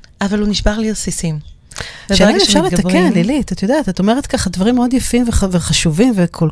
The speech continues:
Speaker 2: כך עוצמתיים, ואת יודעת, מי כמוך וכמוני פוגשים כמעט כל יום אנשים שחווים את השברון לב הזה, אנשים שקיבלו את האכזבה,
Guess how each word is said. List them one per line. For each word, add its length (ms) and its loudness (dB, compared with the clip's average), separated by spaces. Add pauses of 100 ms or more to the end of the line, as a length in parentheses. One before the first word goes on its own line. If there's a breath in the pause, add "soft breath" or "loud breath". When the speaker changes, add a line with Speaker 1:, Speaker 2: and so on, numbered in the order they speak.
(120)
Speaker 2:
כך 180 -2
עוצמתיים, 640 4 (520 loud breath)
ואת 140 2
יודעת, 300 4 (300 loud breath)
מי 120 2
כמוך 460 2
וכמוני 600 2 (140)
פוגשים 440 2 (100)
כמעט 320 2
כל 260 2
יום 420 2
אנשים 360 -2
שחווים 520 -2
את 100 -6
השברון 520 0
לב 200 0
הזה, 240 -2 (340 loud breath)
אנשים 260 -2
שקיבלו 960 0
את 120 -6
האכזבה, 540 -4